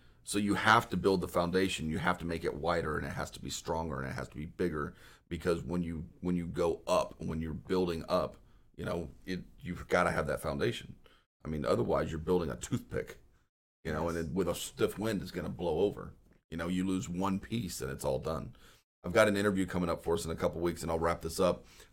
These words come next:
Speaker 1: Uh, it's actually a guy I'm doing a deal with right now. I wanna brag on my team for two seconds on the way out the door.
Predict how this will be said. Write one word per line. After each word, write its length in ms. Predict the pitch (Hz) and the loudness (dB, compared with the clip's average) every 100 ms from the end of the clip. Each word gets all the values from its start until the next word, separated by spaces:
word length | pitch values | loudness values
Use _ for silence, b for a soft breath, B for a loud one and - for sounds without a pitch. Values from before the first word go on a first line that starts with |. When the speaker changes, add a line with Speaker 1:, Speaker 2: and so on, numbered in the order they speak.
| - | -2
Speaker 1:
Uh, 80 | |
it's 140 | 80 92 | 0 6
actually 300 | 95 - 85 | 4 6 0
a 20 | |
guy 180 | 80 85 | 2 2
I'm 80 | 90 | 2
doing 160 | 87 | 0
a 40 | 80 | -2
deal 220 | 82 82 | 0 2
with 160 | 85 78 | 2 2
right 160 | 78 67 | 0 0
now. 300 | 82 80 - b b b | 0 -2 -4 b b b
I 40 | |
wanna 140 | 98 104 | 2 4
brag 280 | 92 92 92 | 6 6 6
on 60 | |
my 100 | 85 | 2
team 260 | 78 - 87 | -2 0 0
for 100 | 80 | -2
two 200 | 73 104 | -2 -2
seconds 320 | 90 85 85 | 0 0 0
on 60 | 82 | -2
the 60 | 80 | 0
way 120 | 80 | 0
out 140 | 76 | 0
the 60 | 78 | -2
door. 340 | 82 80 80 | 0 2 0